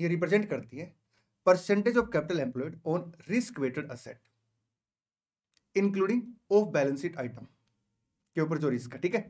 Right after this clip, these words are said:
जी सर, कैपिटल एडिक्वेसी रेशियो का फॉर्मूला क्या बनेगा, capital employed divide by risk weighted asset including off balance sheet item into hundred।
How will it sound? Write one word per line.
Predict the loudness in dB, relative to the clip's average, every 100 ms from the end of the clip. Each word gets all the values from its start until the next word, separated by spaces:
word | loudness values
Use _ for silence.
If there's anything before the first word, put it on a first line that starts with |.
| -10
जी | -8 -6
सर, | -8 -12 -20 -20 _ 6
कैपिटल | 6 6 2 2
एडिक्वेसी | 0 0 0
रेशियो | -2 -2
का | -2
फॉर्मूला | -2 0 0
क्या | -2
बनेगा, | -4 -4 -8 -12 _ _ _ _ 4
capital | 4 4 2 2
employed | 0 -4 -6 -10 _ -12
divide | 0 4 4 2
by | -12 -14 -20 _ _ _ _
risk | 0 2 2 0
weighted | 0 0 -2 -2
asset | -2 -2 -2 _ _ -4
including | -2 0 0 0 -2 -4
off | -4 -6 -16 -8
balance | 0 0 0
sheet | -6
item | -8 -10 -10 -12 -12 -4
into | -4 -4
hundred। | -8 -12 -14